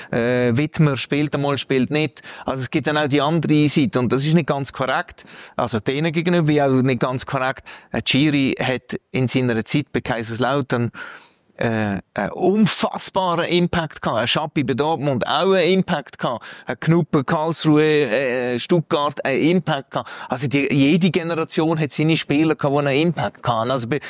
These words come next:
Ludo Magna, bei Werder Bremen, habe ich mir gar nicht können vorstellen, dass die überhaupt auf den Platz kommen,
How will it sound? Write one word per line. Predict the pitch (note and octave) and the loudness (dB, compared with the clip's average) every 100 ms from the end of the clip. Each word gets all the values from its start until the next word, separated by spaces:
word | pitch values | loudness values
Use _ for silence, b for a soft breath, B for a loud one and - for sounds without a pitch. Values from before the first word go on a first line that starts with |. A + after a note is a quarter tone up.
| B | B
Ludo | D3+ D#3+ D3 | 0 2 0
Magna, | C#3+ D#3+ E3+ D3+ | 0 0 0 2
bei | C#3+ | 0
Werder | C#3+ D3+ B2 | 2 0 -2
Bremen, | - D3 D#3+ | -2 0 0
habe | C#3 C3+ | 0 0
ich | C3 | 0
mir | C3 | -2
gar | C#3+ C#3 | 0 0
nicht | C#3 - | -2 -4
können | C3 B2+ | -4 -2
vorstellen, | C#3+ C#3 - C#3 | 0 0 2 0
dass | A#2+ | 2
die | C3+ | 2
überhaupt | B2 B2+ B2+ - | 2 0 -4 -4
auf | A#2+ | -4
den | A2 | -2
Platz | D3+ F3 - | -2 -4 -4
kommen, | E3+ D3 | -2 -2